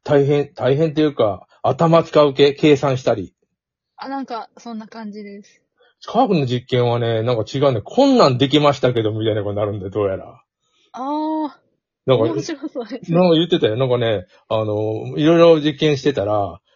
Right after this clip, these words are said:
Speaker 1: あの、異常に光るやつができて。
Speaker 2: うん。
Speaker 1: あの、いや、え-、液体かなんか知らんけど。
Speaker 2: はい。
Speaker 1: 基板、基板って言ってたけどね。で、その、
Speaker 2: うん。
Speaker 1: それがさ、あの、ちゃんとノートつけてなかったらしくて。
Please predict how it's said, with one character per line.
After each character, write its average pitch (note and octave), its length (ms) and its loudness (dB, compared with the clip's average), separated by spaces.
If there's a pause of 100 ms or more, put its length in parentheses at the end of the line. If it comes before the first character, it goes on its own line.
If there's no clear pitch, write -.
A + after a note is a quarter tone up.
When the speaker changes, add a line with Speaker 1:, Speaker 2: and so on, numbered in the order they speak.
(100)
Speaker 1:
あ A2+ 120 -10
の、 G2 160 -8 (160)
異 D3 120 -2
常 F3+ 360 4
に A3+ 120 2
光 G#3 340 2
る G#2+ 180 -2 (100)
や A#2 140 -2
つ A#2 160 -8
が G#2+ 100 -6 (220)
で B2+ 100 -6
き G#2+ 100 -20
て。 G2 360 -14 (560)
Speaker 2:
う A3+ 40 -14 (340)
ん。 F3+ 80 -20
Speaker 1:
あ A2+ 100 -8
の、 A2+ 100 -4
い B2 40 -2
や、 A#2 80 -4 (260)
え-、 - 260 -10
液 B2+ 160 -6
体 A2+ 180 2
か A2 100 -6
な G2+ 100 -6
ん G#2+ 40 -8
か F#2+ 100 -16
知 - 80 -14
ら G#2+ 80 -8
ん G2+ 60 -12
け G2+ 80 -20
ど。 F2+ 180 -20 (760)
Speaker 2:
は A#3 240 -16
い。 A#3+ 80 -14
Speaker 1:
基 D#4 300 -8
板、 C#3 220 -6
基 - 120 -4
板 C#3+ 220 2
っ - 40 -2
て C3 80 -6
言 C3 80 -4
っ B2+ 40 -20
て B2 80 -8
た G2+ 100 -8
け - 0 -
ど - 160 -18
ね。 F#2 180 -20 (300)
で、 D3+ 240 2 (100)
そ - 160 0
の、 F#3+ 80 4
Speaker 2:
う - 40 2
ん。 A#3 240 -10
Speaker 1:
そ F#3+ 120 -2
れ G3 80 6
が G3 140 4
さ、 C#3+ 360 4 (240)
あ B2+ 120 0
の、 B2+ 100 -4
ち - 140 -6
ゃ B3 100 4
ん B3 80 2
と A3+ 120 6
ノ A#3 180 6
ー A3 40 -4
ト C3+ 120 0
つ - 100 -14
け G#3+ 80 -2
て G3+ 140 4
な G3 140 0
か G#3+ 80 0
っ G3 80 -16
た D#3 100 4
ら C3 100 0
し C3 80 -12
く - 80 -20
て。 - 240 -16